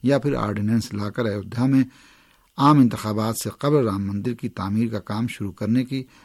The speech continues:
کوشش کی جائے گی۔ یہ بھی ممکن ہے کہ سرحد پار پر کو-، سرحد پر کوئی بڑی سرگرمی نظر آئے۔ سامعین، پاکستان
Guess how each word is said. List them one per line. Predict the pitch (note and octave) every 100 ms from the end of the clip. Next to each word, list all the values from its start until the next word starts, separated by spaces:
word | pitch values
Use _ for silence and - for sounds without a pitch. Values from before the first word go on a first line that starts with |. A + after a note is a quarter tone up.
| _ _
کوشش | - A#2+ - G2+
کی | - G2
جائے | F#2+ G2 F#2+
گی۔ | G2+ - - -
یہ | C#3+
بھی | D3+ F3
ممکن | F3 D3+ E3+
ہے | D#3
کہ | E3+
سرحد | D#3+ A2+ G#2+ -
پار | A#2 A#2
پر | - C3
کو-، | - A2 G#2+
سرحد | G2+ A2+ A2 A#2+ _ -
پر | B2 C#3 - - _ -
کوئی | C3+ G#2 F#2 - C3
بڑی | C3 C#3+
سرگرمی | - G#2 F#2+ F#2+ G#2 A2+ _ C3
نظر | B2+ B2 F#2+
آئے۔ | F2+ G2 - _ _ _ _ _ _ _ _ _ _ _ _ _ _ _ _ _ _ _ _ _ _ _ _ _ _ _ _ _ _ _ _ _ _ _ _ _ -
سامعین، | D#3+ G#3+ G#3+ G#3 E3+ -
پاکستان | C3 B2+ B2+ - C3+ E3